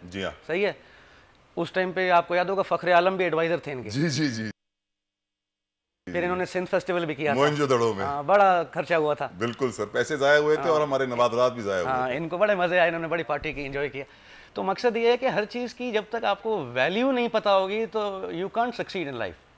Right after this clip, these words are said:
Speaker 1: बिल्कुल सही।
Speaker 2: तो आपको, कहते हैं ना, आपको पाने के लिए खोना पड़ता है। तो मैंने जि-, जिस दिन से मैं पॉलिटिक्स में आया हूँ, तो मैंने बड़ा स्ट्रगल किया और बहुत से मसले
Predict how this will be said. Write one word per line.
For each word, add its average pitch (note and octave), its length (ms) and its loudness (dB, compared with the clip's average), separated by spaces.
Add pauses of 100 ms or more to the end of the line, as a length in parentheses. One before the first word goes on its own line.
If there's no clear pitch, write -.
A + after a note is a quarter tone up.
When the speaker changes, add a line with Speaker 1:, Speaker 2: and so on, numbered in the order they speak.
(460)
Speaker 1:
बिल्कुल F2 240 -4
सही। C2+ 200 -12 (280)
Speaker 2:
तो G#3+ 260 0
आपको, G3 560 0
कहते F3+ 160 -6
हैं B3 120 -4
ना, C#4 80 -2
आपको A3+ 160 -2
पाने G3 340 0
के G#3 80 -4
लिए A3 100 -2
खोना F3+ 280 -6
पड़ता B2 280 -6
है। G2+ 100 -16 (320)
तो F#3+ 80 -4
मैंने G3 720 -2 (280)
जि-, C#3 240 -10
जिस E3 140 -8
दिन F#3 200 -4
से A#3 120 -2
मैं G#3+ 120 0
पॉलिटिक्स G3+ 380 0
में G3+ 80 0
आया G3 100 2
हूँ, G#3 120 0
तो G#3+ 120 -2
मैंने F#3+ 180 -2
बड़ा G#3 180 2
स्ट्रगल E3+ 300 -2
किया C3+ 240 -6 (680)
और E3+ 220 4 (840)
बहुत F3 420 2
से A#3 360 2 (300)
मसले G3+ 720 0